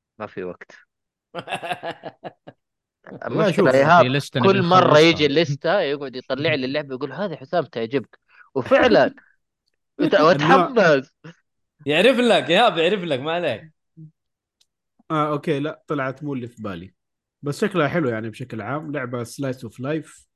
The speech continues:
Speaker 3: آه، تلعب بشخصيات تينيجرز وحياتهم اليومية. آه، طيب، اللي بعده عندنا كولاسال كيف على جميع الأجهزة. حتى الكويست. نايس. في تسعتاشر جانيوري.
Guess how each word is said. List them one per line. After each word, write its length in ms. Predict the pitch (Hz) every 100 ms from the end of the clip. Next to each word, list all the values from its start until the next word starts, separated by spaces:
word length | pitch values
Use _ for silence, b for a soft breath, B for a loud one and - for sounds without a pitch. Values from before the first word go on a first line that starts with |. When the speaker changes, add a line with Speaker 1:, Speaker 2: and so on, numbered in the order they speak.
| _ _ _ _ 175
Speaker 3:
آه، 680 | 104 104 98 98 98 98 101 -
تلعب 360 | 123 110 95
بشخصيات 1400 | 101 104 101 101 101 101 101 104 _ - - 117 120 113
تينيجرز 680 | - 117 117 117 113 120 107
وحياتهم 560 | 98 120 110 104 95 101
اليومية. 520 | 104 101 101 82 85 _ _ _ _ _
آه، 320 | 117 120 123
طيب، 380 | 120 196 123 - _ _
اللي 220 | 139 139 156
بعده 400 | 190 151 196 180
عندنا 600 | 131 147 143 143 160 160 - _ _ _ _
كولاسال 580 | - 131 139 135 127 110
كيف 560 | - 151 151 170 - _ _
على 180 | 113 117
جميع 420 | 107 117 131 104
الأجهزة. 840 | 113 127 127 117 101 117 123 185 - _ _ _ _ _ -
حتى 320 | 190 - 202
الكويست. 600 | 151 180 190 - _ _ _ _ _ -
نايس. 440 | 135 - - _ _ _ _ _
في 240 | 120 113
تسعتاشر 540 | 113 131 123 143 135 113
جانيوري. 560 | 123 131 123 123 170